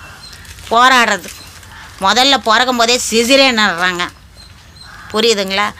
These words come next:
அப்புறம் அது வாழ்க்கை ஃபுல்லா நாங்க போராடி, போராடி, போராடி ஒ-, எந்த ஒரு வேலை செய்றீங்க, உங்ககிட்ட வந்து நாங்க நிக்க வேண்டியதாகுது, நாங்க உங்ககிட்ட போராட வேண்டியதாகுது. ஏன் உங்களுக்கு தெரியாதா என்ன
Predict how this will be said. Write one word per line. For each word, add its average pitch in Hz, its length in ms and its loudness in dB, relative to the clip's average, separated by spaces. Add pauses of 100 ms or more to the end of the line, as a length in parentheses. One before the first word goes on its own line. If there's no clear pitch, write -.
(260)
அப்புறம் 233 360 0
அது 190 140 -2
வாழ்க்கை 240 440 2
ஃபுல்லா 262 920 0
நாங்க 233 280 -2
போராடி, 220 640 0
போராடி, 220 600 0
போராடி 214 640 -2 (580)
ஒ-, 214 220 0 (240)
எந்த 294 240 0
ஒரு 277 240 2
வேலை 392 340 4 (140)
செய்றீங்க, 262 440 4 (440)
உங்ககிட்ட 480 600 4
வந்து 415 240 4
நாங்க 392 320 4
நிக்க 359 280 0
வேண்டியதாகுது, 220 540 -2 (1600)
நாங்க 311 340 2
உங்ககிட்ட 294 380 2
போராட 247 420 2
வேண்டியதாகுது. 165 600 -4 (280)
ஏன் 269 140 2
உங்களுக்கு 240 360 0
தெரியாதா 285 440 2
என்ன 220 480 0